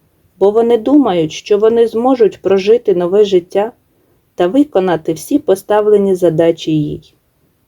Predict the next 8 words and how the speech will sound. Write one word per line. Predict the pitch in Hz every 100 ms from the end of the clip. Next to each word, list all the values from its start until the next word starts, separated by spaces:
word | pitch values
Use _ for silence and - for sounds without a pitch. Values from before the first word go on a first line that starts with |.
| _ _ _ _ _ _ _ 311
Але | 214 196 254
ж, | -
приходячи | - 208 - 202 170 160 - 160
знов | 160 170 160 160
і | 175
знов | 160 170 160 156
на | 156 151
землю, | 196 233 233 190